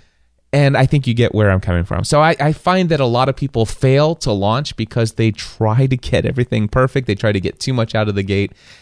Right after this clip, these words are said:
And my experience has been that most brand new podcasters find greater success if they just take their imperfection,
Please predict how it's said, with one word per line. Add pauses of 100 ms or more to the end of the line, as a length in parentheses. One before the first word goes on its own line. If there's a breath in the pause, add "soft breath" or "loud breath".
(200 soft breath)
And
my
experience
has
been
that
most
brand
new
podcasters
find
greater
success
if
they
just
take
their
imperfection,